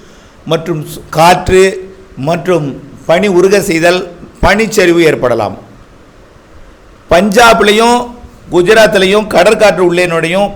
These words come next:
குஜராத்தை விட பஞ்சாப், சாரி, ராஜஸ்தான், மன்னிக்கவும், குஜராத் மற்றும் ராஜஸ்தானில் கடற்காற்று உள்ளே நுழையும் பொழுது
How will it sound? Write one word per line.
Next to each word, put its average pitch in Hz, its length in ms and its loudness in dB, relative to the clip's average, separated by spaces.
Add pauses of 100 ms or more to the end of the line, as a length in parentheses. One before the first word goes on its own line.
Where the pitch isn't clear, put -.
(160)
குஜராத்தை 208 580 2
விட 185 200 0 (420)
பஞ்சாப், 202 580 2 (300)
சாரி, 101 540 -2
ராஜஸ்தான், 156 640 0
மன்னிக்கவும், 139 460 -8 (480)
குஜராத் 208 480 2
மற்றும் 185 360 -2 (540)
ராஜஸ்தானில் 202 840 0
கடற்காற்று 202 420 0
உள்ளே 185 260 0
நுழையும் 180 360 0
பொழுது 180 300 2